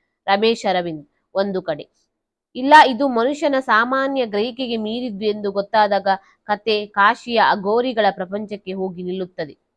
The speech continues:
ಅಲ್ಲಿ ಕಾಲಭೈರವ ಪರಿಪಾಲಕಿ ಭೈರಾದೇವಿಯನ್ನು ಆರಾಧಿಸುವ ಮಂತ್ರವಾದಿ, ಆತನ ಅನುಯಾಯಿ ಅಘೋರಿ, ಪೊಲೀಸ್ ಅಧಿಕಾರಿಯಿಂದ ಪರಿಹರಿಸಲು ಸಾಧ್ಯವಾಗದ ಸಮಸ್ಯೆಗಳನ್ನು ಅವರು ಹೇಗೆ ಬಗೆಹರಿಸುತ್ತಾರೆ, ಈ ಹಾದಿಯಲ್ಲಿ ಏನೆಲ್ಲ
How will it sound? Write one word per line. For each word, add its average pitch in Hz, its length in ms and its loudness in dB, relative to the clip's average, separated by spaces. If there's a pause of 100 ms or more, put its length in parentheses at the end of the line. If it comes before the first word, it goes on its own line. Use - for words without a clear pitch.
(680)
ಅಲ್ಲಿ 294 320 0
ಕಾಲಭೈರವ 269 920 6
ಪರಿಪಾಲಕಿ 240 840 2
ಭೈರಾದೇವಿಯನ್ನು 220 1000 2
ಆರಾಧಿಸುವ 226 840 2
ಮಂತ್ರವಾದಿ, 196 800 -2 (320)
ಆತನ 262 360 6 (120)
ಅನುಯಾಯಿ 226 520 0
ಅಘೋರಿ, 202 600 0
ಪೊಲೀಸ್ 233 420 -2
ಅಧಿಕಾರಿಯಿಂದ 202 720 0
ಪರಿಹರಿಸಲು 208 640 -4
ಸಾಧ್ಯವಾಗದ 202 800 2
ಸಮಸ್ಯೆಗಳನ್ನು 196 920 -4 (280)
ಅವರು 208 180 2
ಹೇಗೆ 226 400 2
ಬಗೆಹರಿಸುತ್ತಾರೆ, 208 1300 -2
ಈ 240 100 0
ಹಾದಿಯಲ್ಲಿ 247 720 4
ಏನೆಲ್ಲ 254 400 0